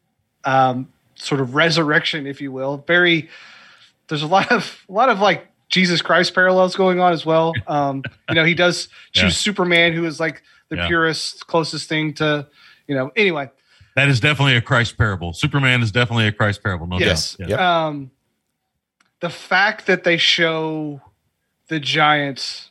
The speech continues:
Speaker 1: forming back together and you get a big smile at the end really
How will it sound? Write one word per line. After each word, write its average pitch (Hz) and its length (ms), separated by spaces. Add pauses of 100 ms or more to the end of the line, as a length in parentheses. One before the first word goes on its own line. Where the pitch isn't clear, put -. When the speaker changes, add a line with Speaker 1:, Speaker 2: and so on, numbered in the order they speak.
Speaker 1:
forming 165 640
back 143 280
together 143 580
and 156 200
you 147 80
get 151 140
a 147 80
big 147 240
smile 147 500
at 131 100
the 131 220
end 127 200 (480)
really 170 840